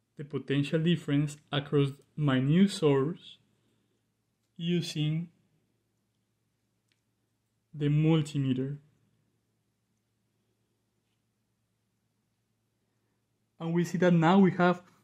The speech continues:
sixteen point six volts. So I'm going to apply an input of sixteen point six volts to the voltage regulator. Now let me go back.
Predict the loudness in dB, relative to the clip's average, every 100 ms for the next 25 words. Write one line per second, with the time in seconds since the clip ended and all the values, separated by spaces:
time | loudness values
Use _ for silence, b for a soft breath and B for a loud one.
0 | _ -12 -8 -8 -6 4 6 6 6 6
1 | 6 4 0 0 4 8 8 6 0 -12
2 | -18 _ _ _ -14 -10 -2 2 6 8
3 | 8 6 4 4 6 6 8 8 6 6
4 | 0 0 -10 _ _ _ _ -2 -2 -2
5 | -4 -4 -2 0 2 4 2 2 0 2
6 | 4 4 2 -4 -20 _ _ _ _ _
7 | _ _ -4 -4 0 2 2 0 0 0
8 | 0 2 2 2 -2 -8 _ _ _ _
9 | _ _ _ _ _ _ _ _ _ _
10 | _ _ _ -10 -4 0 0 0 2 2
11 | 4 4 4 2 -8